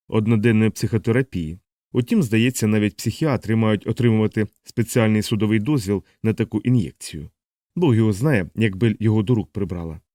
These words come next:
Хоча, знову ж таки, Бог його знає, яким ще невдахам вона мізки закрутила. Але я не думав про цих телепнів. Я взагалі не думав.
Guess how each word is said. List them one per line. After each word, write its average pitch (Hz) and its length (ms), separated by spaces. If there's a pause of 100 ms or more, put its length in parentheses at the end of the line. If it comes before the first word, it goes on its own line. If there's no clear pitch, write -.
(240)
Хоча, 113 400 (120)
знову 113 340
ж - 120
таки, 101 320 (240)
Бог 143 240
його 113 220
знає, 113 440
яким 113 300
ще 113 180
невдахам 113 560 (240)
вона 117 300
мізки 107 340
закрутила. 85 600 (480)
Але 117 240
я 113 100
не 110 120
думав 131 260
про 104 140
цих - 200
телепнів. 92 460 (340)
Я 107 140
взагалі 107 460
не 104 140
думав. 85 320